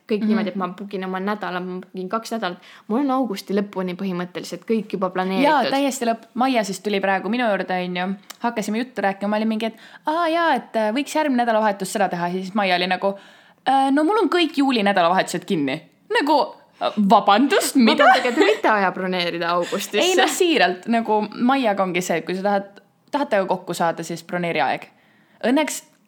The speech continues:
Speaker 1: Jaa, või siis
Speaker 2: õnneks sul on
Speaker 1: kirjuta mulle,
Speaker 2: kohustus.
Speaker 1: kui ma istun kodus.
Speaker 2: Sul on kohustus minuga kohtuda, siis me peame podcast'i tegema koos.
Speaker 1: Jaa.
Speaker 2: Nii et need on
Speaker 1: Mis
Speaker 2: meie
Speaker 1: see?
Speaker 2: päevad,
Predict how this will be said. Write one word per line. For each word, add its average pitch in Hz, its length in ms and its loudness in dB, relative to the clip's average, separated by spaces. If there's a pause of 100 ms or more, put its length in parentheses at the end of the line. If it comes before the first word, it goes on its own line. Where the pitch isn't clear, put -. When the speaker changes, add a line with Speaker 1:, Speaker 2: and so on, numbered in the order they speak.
(120)
Speaker 1:
Jaa, 196 200 4
või 220 100 2
siis 285 60 4
Speaker 2:
õnneks 330 160 2
sul 302 120 2
on 262 120 4
Speaker 1:
kirjuta 208 80 2
mulle, 190 200 4
Speaker 2:
kohustus. 190 140 2
Speaker 1:
kui 196 160 0
ma 185 220 4
istun 180 540 -4
kodus. 180 560 -6
Speaker 2:
Sul 208 180 -2
on 214 100 2
kohustus 196 420 -2
minuga 165 200 -4
kohtuda, 175 380 -6
siis 160 80 -10
me 170 80 -4
peame 160 220 -2
podcast'i 156 440 -6
tegema 165 280 -6
koos. 175 200 -6
Speaker 1:
Jaa. 185 240 -8
Speaker 2:
Nii 190 120 -2
et 185 80 -2
need 185 120 -4
on 196 80 2
Speaker 1:
Mis 196 40 0
Speaker 2:
meie 180 180 0
Speaker 1:
see? - 40 -2
Speaker 2:
päevad, 170 300 -2